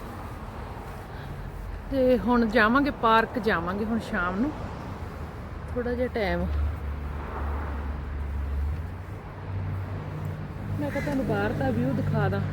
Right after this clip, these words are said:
ਰੋਡ ਤੇ, ਤੇ ਨੌ ਵੱਜ ਗਏ ਆ। ਦੇਖੋ ਧੁੱਪ ਖੜੀ ਆ ਹਜੇ ਸਾਹਮਣੇ, ਤਾਂ ਹੀ ਐਂ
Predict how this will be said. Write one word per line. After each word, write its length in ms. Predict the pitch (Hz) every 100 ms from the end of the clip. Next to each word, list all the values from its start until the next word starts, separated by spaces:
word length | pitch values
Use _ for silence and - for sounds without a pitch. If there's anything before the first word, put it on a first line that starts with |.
| - - - - - - - - - - - - - - - - -
ਰੋਡ 220 | 208 202
ਤੇ, 140 | 208 196
ਤੇ 340 | 196 185 190 - - - -
ਨੌ 220 | 226 240 240
ਵੱਜ 280 | 233 170
ਗਏ 220 | 180 196 240
ਆ। 40 | 226 -
ਦੇਖੋ 260 | 202 - 208
ਧੁੱਪ 240 | 247 247 202 208
ਖੜੀ 320 | 175 170 196
ਆ 60 |
ਹਜੇ 200 | 190 175 165 - - - - - - - -
ਸਾਹਮਣੇ, 360 | 196 180 208 214 - - - - - - - - - - - -
ਤਾਂ 140 | 208 220
ਹੀ 160 | 262
ਐਂ 160 | 247